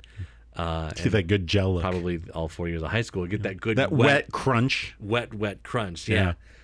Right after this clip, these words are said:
Speaker 1: But that stuff looked delicious to me. That one looked so good. It was pink.
Speaker 2: No.
Speaker 1: bubbles in it and stuff?
Speaker 2: I'll, I'll get us an order of chocolate cheese, and we'll get some of the L A gel. We'll taste them both. It'll be fine.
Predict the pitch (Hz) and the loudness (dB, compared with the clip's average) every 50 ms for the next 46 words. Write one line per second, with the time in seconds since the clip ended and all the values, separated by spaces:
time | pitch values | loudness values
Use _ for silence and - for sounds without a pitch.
0 | - - - - - - - - 127 127 104 92 107 120 139 170 - - - - | -20 -20 -20 -20 -20 -20 -8 -4 -4 -4 -4 -2 -2 0 0 0 -2 -4 -4 -2
1 | 123 101 87 - - 98 104 101 - - - 98 87 76 101 101 - - 87 78 | -2 -2 -2 -4 -4 -2 -2 -2 -4 -4 -6 -6 -4 -4 -4 -4 -4 -6 -10 -10
2 | - - 92 87 87 101 - 104 104 101 101 98 - - - 147 117 110 107 104 | -8 -8 -6 -2 0 0 0 0 -2 0 0 0 0 0 0 0 2 2 2 2
3 | 101 101 101 104 101 95 - - - - 120 113 113 110 - - - - - - | 2 2 2 2 0 0 -4 -4 0 0 0 0 0 -4 -10 -16 -20 -20 -20 -20
4 | - - - 143 127 110 107 107 113 101 110 110 107 104 104 107 - - 139 151 | -20 -6 -2 0 0 2 2 0 0 0 0 -2 -2 -2 -4 -4 0 4 4 4
5 | 160 - 143 147 160 156 170 175 180 - - 180 160 147 - 139 139 143 147 143 | 4 4 4 2 4 4 4 4 4 2 2 2 2 2 2 2 4 4 2 2
6 | 143 - 120 110 104 - - 127 - - 143 - - - 127 113 110 104 113 113 | 2 2 0 0 0 0 0 0 0 -2 -4 -2 0 0 2 2 2 2 2 4
7 | 110 110 120 113 - - 117 113 113 117 110 113 113 113 113 107 101 113 107 104 | 4 2 0 0 0 0 0 2 2 2 2 2 4 4 4 4 4 4 4 4
8 | 101 101 95 - 107 95 - - 113 107 98 92 92 - - 92 85 90 87 - | 4 2 2 2 2 2 2 2 0 2 2 0 0 0 -2 -4 -4 -4 -6 -6
9 | - 107 | -10 -14